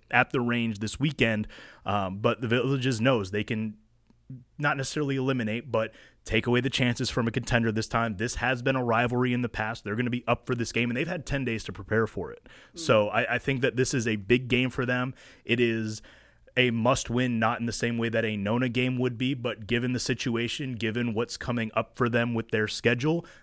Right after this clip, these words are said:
Speaker 1: they have to win this one. They need the three points.
Speaker 2: Absolutely, and that is a seven P M kickoff on Saturday.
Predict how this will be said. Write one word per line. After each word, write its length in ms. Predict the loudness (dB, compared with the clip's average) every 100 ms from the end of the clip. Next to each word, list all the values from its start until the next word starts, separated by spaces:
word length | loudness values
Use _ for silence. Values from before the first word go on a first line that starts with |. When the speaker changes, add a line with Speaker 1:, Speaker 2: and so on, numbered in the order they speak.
| 2
Speaker 1:
they 160 | 2
have 260 | 2 -4 -4
to 120 | -4
win 160 | -6 -8
this 160 | -10
one. 140 | -8 -2
They 100 | 0
need 180 | 0 -2
the 80 |
three 180 | -4 -6
points. 400 | -6 -12 -14 -16 -2
Speaker 2:
Absolutely, 800 | -2 0 -4 -2 -2 -2 -4 -4
and 260 | -4 2
that 180 | 6 6
is 140 | 6
a 80 | 0
seven 500 | 0 6 8 8 2
P 200 | 0 2
M 180 | 4 4
kickoff 480 | 2 4 8 8 8
on 220 | 4 4
Saturday. 800 | 0 6 8 8 8 4 4